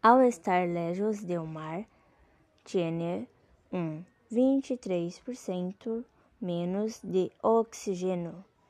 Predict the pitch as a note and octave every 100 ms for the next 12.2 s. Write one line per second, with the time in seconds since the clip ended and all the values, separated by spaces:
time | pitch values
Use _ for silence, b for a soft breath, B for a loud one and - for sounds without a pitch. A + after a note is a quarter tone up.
0 | b _ - F#3 F3 F3 E3+ F3 F3+ F3
1 | F3 F#3 B3 - - - b b b -
2 | G#3+ G#3+ - - G3+ F3+ E3+ E3 E3+ G3
3 | G#3 F#3 E3+ E3 F3 - F#3+ F#3+ - E3+
4 | F3+ G3 - - F#3+ F3+ F3+ F3 - E3+
5 | F#3 - G#3+ - _ - E3 E3 F3 F#3+
6 | F#3 F3+ F3+ D#3+ - - - - - -
7 | _ _ _ _ _ _ b b b b
8 | b b b _ - B3+ B3 - G#3+ G3+
9 | G3 - A3 A3 G3 G3 F#3+ F3+ F3 -
10 | - - E3+ F3 G3+ A#3+ - - C4+ F3+
11 | F3 E3+ E3+ F3+ F#3+ G#3+ A3+ _ - E3+
12 | D#3+